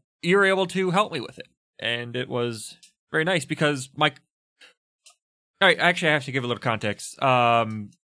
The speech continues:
I, I created a whole bunch of button tags, and I selected them with a jQuery selector, and I was dynamically creating more buttons after that.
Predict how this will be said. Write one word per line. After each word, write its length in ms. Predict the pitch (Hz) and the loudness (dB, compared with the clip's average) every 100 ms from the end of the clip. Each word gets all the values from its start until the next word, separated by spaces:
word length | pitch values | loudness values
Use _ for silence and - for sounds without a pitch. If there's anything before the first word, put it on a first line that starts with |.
| _ _ _ - | _ _ _ -16
I, 40 | 135 - | -12 -6
I 160 | 139 - _ _ - | -6 -6 _ _ -4
created 280 | 180 202 196 | 2 4 4
a 60 | |
whole 140 | 160 220 | 4 2
bunch 160 | 220 | 2
of 120 | 190 - | 0 4
button 300 | 208 208 196 | 4 4 -4
tags, 540 | 214 214 220 185 - _ | 0 2 0 -4 -14 _
and 140 | 151 | 2
I 160 | 139 113 | 2 0
selected 600 | - - 151 190 196 196 | -4 -2 4 4 4 -2
them 320 | 185 190 196 170 | 2 2 2 -2
with 160 | - | -4
a 40 | 107 | -2
jQuery 480 | 110 170 175 170 | -2 -2 0 -2
selector, 960 | 156 151 165 170 175 175 170 165 151 - - | -2 0 0 2 0 2 2 0 -6 -10 -2
and 800 | 131 127 123 123 120 120 117 120 _ _ _ _ _ _ _ - | 2 2 2 2 2 -2 -6 -8 _ _ _ _ _ _ _ 2
I 60 | |
was 140 | 151 135 | 2 4
dynamically 480 | 156 170 175 165 | 4 4 2 -2
creating 380 | 147 170 165 151 | -2 0 2 2
more 220 | 127 214 | 4 4
buttons 340 | 180 165 113 113 | 6 2 0 -2
after 280 | 110 - 117 | -2 -2 -6
that. 260 | - - | -6 -8